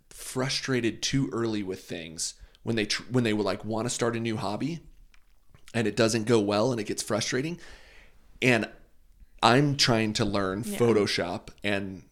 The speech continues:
Speaker 1: Adobe After Effects and Adobe, uh, Premiere. And, dude, i-, it's like, you know the programs work well because people are able to upload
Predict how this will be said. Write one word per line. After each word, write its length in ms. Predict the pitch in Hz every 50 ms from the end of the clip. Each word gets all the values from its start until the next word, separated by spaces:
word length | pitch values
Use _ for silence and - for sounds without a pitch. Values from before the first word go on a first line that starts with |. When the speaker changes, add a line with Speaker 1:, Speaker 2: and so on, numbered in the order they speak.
| _ _ -
Speaker 1:
Adobe 500 | 104 101 107 110 110 110 107 117 113 104
After 320 | 101 98 95 - - 107 98
Effects 540 | 98 - - 104 98 104 - - - - - -
and 180 | 104 101 98
Adobe, 680 | 98 101 - 107 107 107 101 113 110 110 107 104 - -
uh, 200 | - 101 85 - -
Premiere. 640 | - - - 117 117 120 127 127 107 92 85 101 120 - - - - - - _ _ _ _ _ _ _ _ _ _ _ -
And, 440 | - 117 117 113 107 107 107 110 113 - - - - _ _ _ _ _ _ - - - -
dude, 280 | - 135 120 98 - - - -
i-, 140 | 123 143 135 139
it's 320 | 160 - - - - -
like, 220 | 139 131 - -
you 120 | 135 151 143
know 260 | 143 139 139 139 175
the 80 | 190 214
programs 520 | 214 - 139 139 139 156 160 143 123 104
work 280 | 107 - 98 123 - -
well 180 | - 156 165 170
because 380 | 156 131 120 - - 104 - -
people 680 | - - - 135 143 139 - 143 139 143 143 139 - -
are 180 | 113 107 - -
able 340 | - 117 120 117 120 117 113
to 200 | - - 107 101 -
upload 600 | - 107 107 - 113 113 110 107 104 101 -